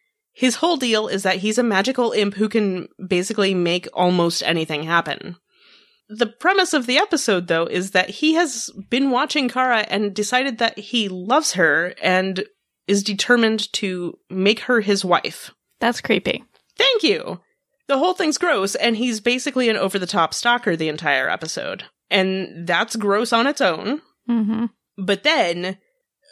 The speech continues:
Speaker 1: Mon-El, in response to this, gets weirdly jealous and is determined to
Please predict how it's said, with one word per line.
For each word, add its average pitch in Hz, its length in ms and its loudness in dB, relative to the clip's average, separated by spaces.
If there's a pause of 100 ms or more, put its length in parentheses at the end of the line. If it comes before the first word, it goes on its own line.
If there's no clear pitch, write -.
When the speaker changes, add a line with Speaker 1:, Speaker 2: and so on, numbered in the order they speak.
Speaker 1:
Mon-El, 202 760 0
in 214 160 0
response 285 480 0
to 214 100 0
this, 165 360 -4 (220)
gets 214 280 -2
weirdly 277 640 2
jealous 196 840 -2 (500)
and 180 680 2
is 180 220 -2
determined 269 720 0
to 214 360 -2